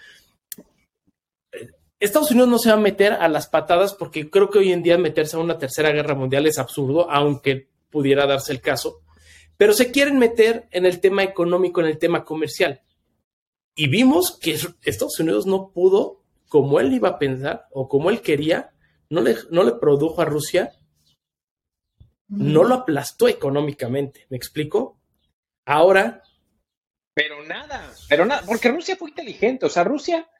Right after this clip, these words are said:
Speaker 3: ya venía, o sea, este tema de la, de planear o en una moneda global como reserva global, porque justamente una, una de las exposiciones de motivos del por qué esta propuesta de moneda global, una,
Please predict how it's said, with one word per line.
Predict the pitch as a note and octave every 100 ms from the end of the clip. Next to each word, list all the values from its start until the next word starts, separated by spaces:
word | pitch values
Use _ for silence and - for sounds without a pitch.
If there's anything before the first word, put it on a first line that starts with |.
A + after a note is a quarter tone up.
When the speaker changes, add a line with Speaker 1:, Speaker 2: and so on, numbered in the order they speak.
| _ _
Speaker 3:
ya | - A3
venía, | E4 D4+ C#4
o | A3
sea, | B3+ -
este | C#4+ - F#4
tema | D#4+ C#4 C4
de |
la, | G#3 E3+ -
de | - - _ -
planear | E3+ E3 F3+ A#3 B3+
o | F3
en | F3
una | G3+ B3
moneda | G3+ E3+ F#3+ G#3+
global | F3+ C#3+ C3+ F#3+ F3+
como | E3
reserva | B2+ B2 F3+ G3+
global, | F3 C3+ C3+ F#3 -
porque | D#3+ D3
justamente | G#3 - G3+ G3 G3+
una, | G3 - -
una | F3+
de | E3
las | B2+ B2
exposiciones | - - A2+ - D3 F3
de | E3+
motivos | D#3 D#3+ E3 C#3+
del | A2+
por | A2+ -
qué | D3
esta | -
propuesta | - A#2+ - D3+ -
de | A#2
moneda | G#2+ B2 C3+ D3
global, | D#3 C3+ C3+ _ _ _ _ _
una, | G#3+ B3+ D#4+